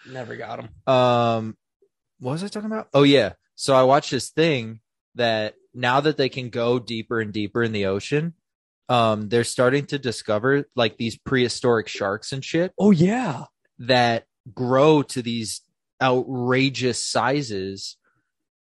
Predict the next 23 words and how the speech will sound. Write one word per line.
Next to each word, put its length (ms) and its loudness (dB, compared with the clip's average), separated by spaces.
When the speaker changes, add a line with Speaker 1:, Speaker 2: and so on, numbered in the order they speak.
Speaker 2:
because 500 0
they 260 2
move 580 0
slower 800 -2
because 400 -4
of 180 -8
the 80 -8
pressure. 440 -4
So 160 -6
somehow 640 0
the 240 -4
deeper 560 0
you 300 -4
go, 560 -2
the 340 -4
bigger 600 2
shit 580 -4
gets 360 -2
over 260 2
time. 320 -4
So, 140 0
like, 240 0
like 180 -2